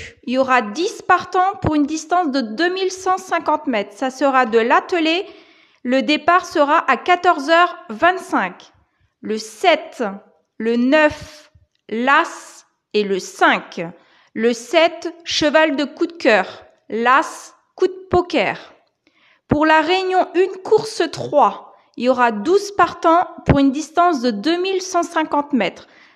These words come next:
Ça sera de l'attelé et le départ à quatorze heures cinquante-cinq. As, huit, cinq, six. L'as, cheval de coup de cœur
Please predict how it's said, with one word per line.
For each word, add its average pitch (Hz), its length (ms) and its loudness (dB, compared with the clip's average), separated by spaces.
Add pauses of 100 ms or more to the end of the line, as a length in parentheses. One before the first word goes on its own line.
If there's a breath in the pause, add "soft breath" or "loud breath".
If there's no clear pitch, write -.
Ça - 180 2
sera 302 360 2
de 240 140 2
l'attelé 302 800 0 (100)
et 269 120 -2
le 254 100 2
départ 285 760 0
à 226 100 0
quatorze 311 540 0
heures 311 220 2
cinquante-cinq. 311 920 -4 (680 soft breath)
As, - 640 0 (480)
huit, 277 600 -2 (360)
cinq, 320 520 -2 (440)
six. - 720 -8 (540 soft breath)
L'as, 285 760 -2
cheval 330 480 0
de 320 80 0
coup - 180 -2
de - 100 -4
cœur 220 440 0